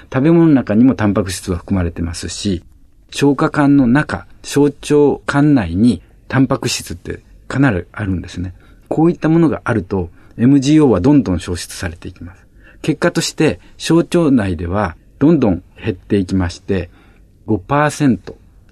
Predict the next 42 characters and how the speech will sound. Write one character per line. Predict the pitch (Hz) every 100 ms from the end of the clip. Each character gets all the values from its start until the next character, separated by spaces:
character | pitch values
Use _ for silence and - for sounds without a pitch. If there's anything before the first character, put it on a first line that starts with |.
| -
つ | 127
ま | 117
り | 92 - -
ほ | 123
と | 117 180
ん | 139
ど | 95 - - - -
九 | 180 147
十 | 107
五 | 95
パ | 107 131
ー |
セ | 135
ン | 139
ト | - 85
は | 85
そ | - -
こ | 139
で | 92
消 | - 117
え | 120
て | 120
く | -
れ | 101
る | 90
わ | 90
け | - -
で | -
す。 | - - - - -
で | 151
す |
か | -
ら、 | 123
そ | 92 143
の | 175 - -
エ | 127
ム | 147
ジ | 131 156 160
ー |
オ | 156 143
ー |
が | 107 123